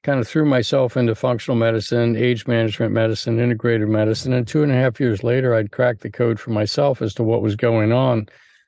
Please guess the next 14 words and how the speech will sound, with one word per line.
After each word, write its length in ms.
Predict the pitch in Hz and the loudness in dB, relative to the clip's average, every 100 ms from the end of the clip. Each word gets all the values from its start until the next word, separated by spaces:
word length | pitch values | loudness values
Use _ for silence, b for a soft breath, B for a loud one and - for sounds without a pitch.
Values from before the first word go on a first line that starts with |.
| b _ - | b _ -4
with 160 | 131 110 | -4 0
subclinical 680 | 131 110 - 120 110 123 | 0 0 0 -2 0 0
hypothyroidism 960 | 113 110 117 - 139 139 135 123 127 127 | 0 0 -2 0 0 2 2 0 0 0
that 180 | 117 - | 0 0
was 300 | 117 113 - | -4 -4 -4
only 220 | 160 123 | 0 2
diagnosed 540 | 117 117 113 117 104 - | 2 0 0 0 -2 -2
through 140 | 110 | -2
biometric 560 | 107 117 110 110 - 107 | 0 0 0 0 -4 -4
testing, 460 | 151 131 - 131 | -2 -2 0 0
not 180 | 117 120 | 0 -2
through 180 | - 113 | -2 0
lab 240 | 127 135 | 2 2
work, 320 | 131 127 117 | 2 0 -2